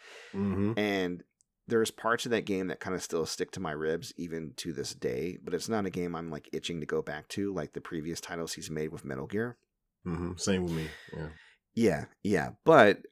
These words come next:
Speaker 2: uh, because of his history of how awesome Metal Gear has been in the past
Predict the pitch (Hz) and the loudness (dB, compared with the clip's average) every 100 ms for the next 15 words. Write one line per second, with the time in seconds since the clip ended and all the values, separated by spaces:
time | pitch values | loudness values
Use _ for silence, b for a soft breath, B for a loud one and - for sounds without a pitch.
0 | - - - 95 104 107 - 123 127 117 | -16 -16 -14 -6 -2 0 4 6 8 6
1 | 98 - 104 113 95 95 90 98 90 - | 2 2 4 4 2 0 0 0 -2 -2
2 | 92 80 80 - 82 82 80 78 - - | 0 0 0 0 0 2 0 -4 -8 -6
3 | 98 90 73 92 - 82 80 80 80 78 | -2 0 2 0 0 0 0 0 -2 -4
4 | 73 - 80 82 73 - 73 76 80 80 | -6 -4 -2 -2 -4 -6 -4 -2 -4 -6
5 | - | -10